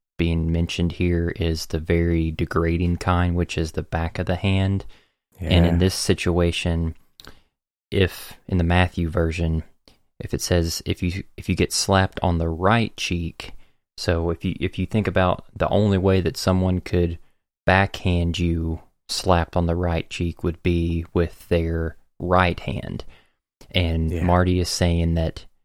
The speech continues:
Speaker 1: in response to, like, showing out, sh-, like, addressing this injustice by turning the other cheek, it would r-, it would put the person in a corner to make the decision to use their left hand.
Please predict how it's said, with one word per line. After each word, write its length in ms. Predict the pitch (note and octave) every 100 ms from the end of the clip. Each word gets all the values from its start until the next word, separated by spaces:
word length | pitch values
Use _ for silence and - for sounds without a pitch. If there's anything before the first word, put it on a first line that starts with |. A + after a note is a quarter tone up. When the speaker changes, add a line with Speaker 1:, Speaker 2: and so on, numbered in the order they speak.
| _ _ _ _ _ -
Speaker 1:
in 160 | G#2+
response 1000 | G2+ F#2+ - - G2 G2+ F2+ F2 - - - _ _ _ _ _ _ -
to, 520 | - F2 E2+ E2 E2 - _ _ _ -
like, 180 | F#2
showing 600 | - - G2+ F#2+ F2+ F2 - _
out, 280 | F#2 F2+ F2 - - - G2 -
sh-, 160 | - -
like, 160 | - -
addressing 580 | G2 F#2+ G2 - F#2+ F2+
this 240 | F2+ -
injustice 840 | - F#2 E2+ F2+ F2 - F2+ E2+
by 200 | - E2+
turning 400 | D#2+ - G2 F#2
the 160 | F2 E2
other 280 | F#2 F#2 F2+
cheek, 460 | - F2+ E2+ - - _ _ _
it 180 | - F#2
would 220 | F#2 -
r-, 80 | F2+ - -
it 80 | F#2+
would 240 | E2+ F2 - -
put 280 | - A#2+ A2+
the 80 | -
person 440 | - G#2 G#2 G#2
in 160 | F#2+ G2
a 60 | F2
corner 600 | - G2+ F#2+ F#2+ G2 F#2+ - _ _ - -
to 100 | -
make 260 | F2+ F#2 -
the 80 |
decision 540 | F2+ F2+ - F#2+ F#2 F#2+
to 120 | -
use 280 | F2 F2+ F2
their 200 | E2+ E2
left 400 | D#2+ E2 F2+ -
hand. 420 | G#2 G2+ G2+ G2+